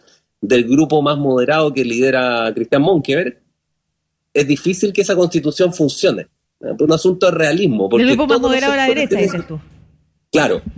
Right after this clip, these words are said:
Speaker 1: todos los sectores políticos relevantes tienen que sentirse reconocidos en ese orden.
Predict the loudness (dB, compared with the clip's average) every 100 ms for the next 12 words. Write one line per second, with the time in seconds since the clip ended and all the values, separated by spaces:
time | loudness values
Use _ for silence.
0 | -4 0 2 0 -4 -2 0 0 -2 -10
1 | -16 0 0 2 0 0 0 2 0 0
2 | -4 0 0 0 -2 -2 -2 0 -2 0
3 | -2 -2 0 0 0 0 -2 -2 2 0
4 | -2 -12 -2 0 2 0 -2 -4 -12